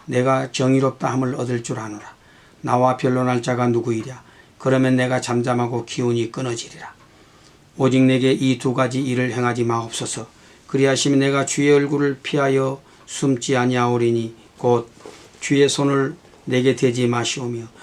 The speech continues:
주의 위엄으로 나를 두렵게 하지 마실 것이니이다.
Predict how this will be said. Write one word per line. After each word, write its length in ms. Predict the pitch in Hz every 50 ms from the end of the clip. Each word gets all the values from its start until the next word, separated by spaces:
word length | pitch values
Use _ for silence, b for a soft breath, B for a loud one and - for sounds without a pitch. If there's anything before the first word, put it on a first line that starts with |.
| B B -
주의 400 | - - - 127 123 123 120 120
위엄으로 440 | 123 123 120 120 120 120 120 120
나를 320 | 117 117 120 135 147 143 139
두렵게 360 | - 139 143 143 143 - 147
하지 220 | 135 123 127 139
마실 400 | 135 135 127 120 117 - 139 127
것이니이다. 640 | 120 127 117 - 123 117 107 101 - - - - -